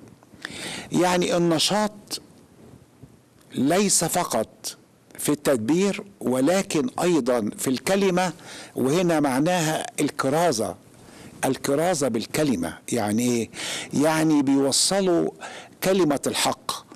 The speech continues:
إنجيل الخلاص، إلى غير المؤمنين حتى يؤمنوا بالمسيح. الكرازة معناها إن أنا بكلم ناس، يا إما إن هما ما سمعوش عن إنجيل المسيح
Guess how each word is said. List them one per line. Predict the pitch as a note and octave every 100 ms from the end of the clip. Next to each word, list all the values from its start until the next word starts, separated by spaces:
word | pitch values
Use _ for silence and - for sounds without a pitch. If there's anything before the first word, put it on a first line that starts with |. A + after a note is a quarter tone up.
| - - - -
إنجيل | C#3 B2+ B2 F3+ G3 F#3
الخلاص، | C3 - C#3+ C3 G2+ - - - - - - - _ _ - -
إلى | F#3 G3+ G3+ G#3 F3 - - _ _ -
غير | - A#2+ F3 G3 E3+
المؤمنين | C#3 C#3+ C3 C3 C#3 F3 G3 F3+ - -
حتى | - - F#3+ - - F3 E3+ F3 E3+
يؤمنوا | D3 C#3+ - B2+ D#3 D#3+
بالمسيح. | C3 A#2+ B2 - - - - - - - - - - - - - -
الكرازة | D3 C3 E3+ G3+ G3+ F#3
معناها | F3+ D#3+ F3+ G#3 F#3 -
إن | D3 D3
أنا | D#3 G3 F#3+
بكلم | E3 C#3 - F#3+ F3 D3
ناس، | C#3+ E3 G3+ - - - - - - -
يا | D3+ - G3+
إما | D3 G#2+ - - - - -
إن | C#3+ D3
هما | D#3+ F#3 D#3
ما | E3
سمعوش | F3+ E3 D#3 F#3 D3+
عن | D3+
إنجيل | D3 D3 D3+ F#3 E3+
المسيح | D#3 B2 - F#3 -